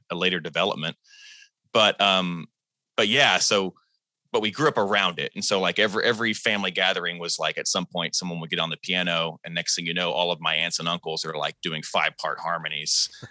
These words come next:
You know, like, e-, everybody, everybody could, like, sing their ass off. And so, uh, that's just what we grew up around,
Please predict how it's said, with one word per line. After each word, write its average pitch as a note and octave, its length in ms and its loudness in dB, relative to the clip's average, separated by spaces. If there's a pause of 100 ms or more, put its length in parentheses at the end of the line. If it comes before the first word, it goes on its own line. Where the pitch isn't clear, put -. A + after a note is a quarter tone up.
(300)
You - 80 -2
know, F#2 120 4
like, E2 280 -2
e-, A2 120 4 (100)
everybody, G#2 640 2 (100)
everybody F#2 380 0
could, E2 180 -4
like, D2+ 220 -2
sing F2+ 200 0
their D#2 140 -2
ass F2 300 2
off. D2+ 260 -4 (580)
And G#2+ 140 2
so, G#2+ 400 6
uh, G2 420 4
that's G#2 200 0
just A#2 120 0
what B2 100 -2
we A#2 80 0
grew G#2 220 2
up A#2 80 0
around, D#2+ 420 -4